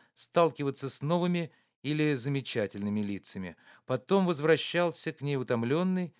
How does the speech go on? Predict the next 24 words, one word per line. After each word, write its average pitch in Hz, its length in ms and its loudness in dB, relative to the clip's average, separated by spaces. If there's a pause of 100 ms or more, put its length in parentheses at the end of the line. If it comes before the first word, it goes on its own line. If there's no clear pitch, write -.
(180)
сесть - 380 -4
около 123 220 -2
ее 113 260 2
рояля 139 600 0 (240)
и 110 60 -4
отдохнуть 117 560 -2
под 104 180 -2
звуки 104 380 -8
ее 101 240 -2
голоса. 90 560 -8 (500)
И 110 120 -6
вдруг 117 260 -2
на 117 80 -2
лице 113 380 -2
ее 110 340 0
заставал 107 640 -4
уже 104 180 -4
готовые 107 440 -4
вопросы — 117 580 -6 (300)
во 110 120 -4
взгляде 110 400 0
настойчивое 113 680 -4
требование 107 460 -4
отчета, 107 540 -6